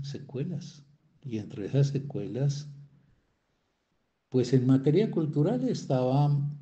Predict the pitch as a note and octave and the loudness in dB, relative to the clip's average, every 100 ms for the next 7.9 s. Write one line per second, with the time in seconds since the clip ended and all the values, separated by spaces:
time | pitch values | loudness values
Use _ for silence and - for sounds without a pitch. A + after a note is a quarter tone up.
0 | - - C3 B2 A#2 A#2 C3+ A#2+ - C#3 | -16 -6 -2 0 0 0 -2 -4 2 4
1 | C3 A#2 A#2 A2+ A2+ A2+ - A2+ G#2+ A#2 | 6 2 0 0 -4 -10 -6 -6 -6 -6
2 | B2 A#2 A2+ A2 A2 A2+ A#2 A2 A2 G2 | -6 -4 -4 -4 -4 -2 -2 -2 -6 -8
3 | G#2 - G#2+ G#2 G#2 G#2 - _ _ _ | -8 -10 -8 -8 -10 -14 -18 _ _ _
4 | _ A#2+ G#2+ G#2 G#2 G2 - F#2+ - - | _ -6 -4 -4 -8 -12 -10 -10 -8 -6
5 | G2+ G#2+ A2+ G2+ G2+ G2+ C#3 C3+ A2 G#2+ | -6 -4 -6 -4 -6 -8 -10 -10 -10 -10
6 | - B2 G#2+ G2+ G2 A2 G2 A#2 G#2 G2+ | -14 -10 -8 -8 -8 -10 -8 -8 -8 -8
7 | G2 G#2 A2 G#2+ - - G#2+ G2+ G2+ | -8 -8 -8 -10 -10 -6 -6 -6 -10